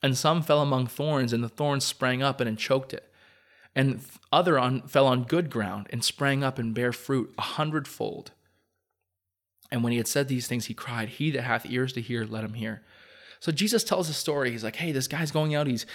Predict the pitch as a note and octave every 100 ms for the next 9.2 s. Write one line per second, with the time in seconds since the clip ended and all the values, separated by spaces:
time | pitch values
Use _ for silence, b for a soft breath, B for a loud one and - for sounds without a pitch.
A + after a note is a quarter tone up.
0 | B - B2 - D#3 E3+ D3 C3 A#2+ -
1 | C#3 C#3 C3 A2+ - G#3+ G#3+ B B -
2 | - C#3 D#3 D#3 C#3 C3+ B - G#2+ G2+
3 | F#2+ - - _ _ _ _ - - -
4 | D#3+ D3 B2+ B2+ C#3+ C#3 - A2+ A2+ G#2+
5 | A2+ A2+ A2 A2+ - - - D3+ C#3+ D3
6 | C3+ A#2+ - C3+ C#3 B2 A#2+ A#2 A2+ A2+
7 | G#2 D3+ C#3 - B2+ A2+ A2+ - D#3 C3
8 | A2 - C3 D3 D3 C#3 C3 A#2+ A#2+ -
9 | -